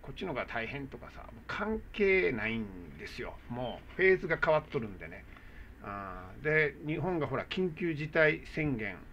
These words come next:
えー、を、えー、六日にも発表ってことで、まあまあ、うん、かなり厳しいなってくると思うんですね。うちね、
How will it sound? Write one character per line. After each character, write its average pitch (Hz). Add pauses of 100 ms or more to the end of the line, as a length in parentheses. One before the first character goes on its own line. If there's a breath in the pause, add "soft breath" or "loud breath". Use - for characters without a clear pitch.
え 101
ー、 143
を、 196 (240)
え 110
ー、 113
六 139
日 147
に 139
も 92
発 - (100)
表 120
っ -
て 107
こ -
と 78
で、 78 (100)
ま 208
あ -
ま 202
あ、 139 (1300)
う 160
ん、 175
か 190
な 220
り 233 (200)
厳 196
し 185
い -
な 139
っ -
て -
く 139
る 123
と 120
思 117
う -
ん 107
で 95
す 123
ね。 123
う 165
ち 202
ね、 180